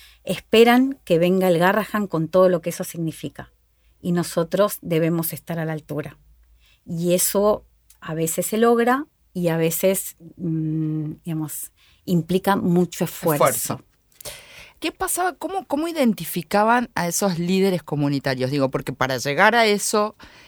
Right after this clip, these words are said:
Speaker 2: ustedes debían generar una red
Speaker 1: Sí.
Speaker 2: territorial, donde fuera, en el espacio que, de, del, del tamaño que fuera. Digo, ¿cómo, cómo se, cómo era el proceso para llegar ahí?
Speaker 1: La verdad que el proceso fue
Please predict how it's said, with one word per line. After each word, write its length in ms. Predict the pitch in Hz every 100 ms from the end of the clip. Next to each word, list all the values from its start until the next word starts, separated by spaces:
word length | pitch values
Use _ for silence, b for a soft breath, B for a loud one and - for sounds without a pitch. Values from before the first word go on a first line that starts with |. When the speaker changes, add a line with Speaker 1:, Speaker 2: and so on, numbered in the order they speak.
| B -
Speaker 2:
ustedes 340 | - 190 196
debían 320 | 170 170 185
generar 380 | 175 160 139 156
una 240 | 156 135
red 340 | 123 196 220 156 135 _ _
Speaker 1:
Sí. 380 | - - 156 151 _
Speaker 2:
territorial, 920 | 170 165 170 170 165 175 160 143 120
donde 260 | 156 160 151
fuera, 560 | - 147 131 117 117 117
en 160 | 123
el 100 | 127
espacio 480 | 123 - 151 - 170
que, 100 | 139
de, 400 | 135 123 113 127
del, 360 | 120 127 139 131
del 180 | 143 143
tamaño 380 | 156 175 190
que 80 | 160
fuera. 380 | - 120 117 113 B B B B
Digo, 240 | 139 127 - - -
¿cómo, 300 | 254 254 220
cómo 300 | - 285 359
se, 240 | - 233 165
cómo 240 | - 240 285
era 120 | 262
el 80 | 240
proceso 680 | - 185 - 160 143 147 131
para 260 | 120 120
llegar 280 | 110 120 117
ahí? 260 | 113 110 113 B B
Speaker 1:
La 120 | 196 185
verdad 300 | 196 247 262
que 360 | 294 269 233 -
el 180 | 196
proceso 580 | 180 185 185 - 233 277
fue 480 | - - 208 240 -